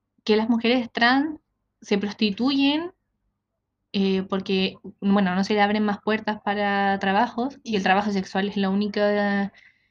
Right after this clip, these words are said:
Speaker 1: el único ingreso que tienen.
Speaker 2: Y algo que siento que no es que se esté dando ahora como tanto, ¿cachai? Pero igual como que uno ve, o va, por lo menos lo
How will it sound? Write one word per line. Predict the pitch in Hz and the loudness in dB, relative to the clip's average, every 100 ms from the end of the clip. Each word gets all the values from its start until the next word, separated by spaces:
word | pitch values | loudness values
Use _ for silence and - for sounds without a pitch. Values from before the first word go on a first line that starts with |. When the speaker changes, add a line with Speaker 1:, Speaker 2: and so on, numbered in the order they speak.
| _ - | _ -4
Speaker 1:
el | 196 | 0
único | 220 226 226 214 208 208 202 202 | 2 2 2 0 2 2 0 2
ingreso | 202 196 208 233 | 2 2 2 0
que | 226 | -2
tienen. | 240 233 226 262 | -2 0 2 0
Speaker 2:
Y | 214 | -2
algo | 226 262 | -4 -6
que | 220 | -8
siento | 220 233 | -8 -8
que | 220 196 | -8 -10
no | 196 | -12
es | 202 | -12
que | 226 | -14
se | 220 | -12
esté | 214 | -6
dando | 208 202 190 | -6 -6 -6
ahora | 185 190 180 175 - | -6 -6 -8 -12 -14
como | 190 185 175 - | -16 -16 -18 -8
tanto, | 214 208 175 | -6 -6 -12
¿cachai? | 170 - 196 | -16 -14 -12
Pero | 185 | -10
igual | 180 185 | -8 -10
como | 214 220 | -6 -6
que | 220 214 | -4 -6
uno | 220 220 208 | -4 -6 -4
ve, | 208 226 240 | -2 -2 -2
o | 220 | -4
va, | 202 190 _ _ | -6 -8 _ _
por | - 202 | -10 -8
lo | |
menos | 202 233 233 | -6 -4 -4
lo | 220 | -8